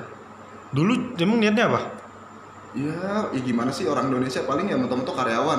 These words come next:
Speaker 2: gitu kan.
Speaker 1: Iya, iya.
Speaker 2: Kayak gitu, cuman karena memang perjalanan dan arahnya ke sini ya gue ikutin arus aja.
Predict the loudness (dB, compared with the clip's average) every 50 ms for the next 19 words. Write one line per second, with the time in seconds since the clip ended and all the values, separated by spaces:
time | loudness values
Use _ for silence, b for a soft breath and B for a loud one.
0 | 2 0 0 -2 0 2 2 2 2 2 0 -2 -4 -6 -12 -14 -14 -14 -16 -16
1 | -16 -16 -16 -16 -16 -16 -10 -4 -2 -2 -2 -2 -2 -2 -2 -4 -2 -2 -2 -2
2 | -2 -4 -6 -14 -14 -16 -16 -16 -16 -16 -16 -12 -6 -4 -2 0 2 2 2 0
3 | 0 -2 -2 0 2 2 4 4 4 4 4 4 2 2 -2 -4 -6 -8 -4 -2
4 | 0 0 0 0 0 2 2 4 4 2 0 0 -2 -2 -2 -2 -4 -4 0 0
5 | 2 2 4 2 2 2 2 2 2 2 2 2 2 2 0 0 2 2 2 2
6 | 2 0 0 0 2 2 2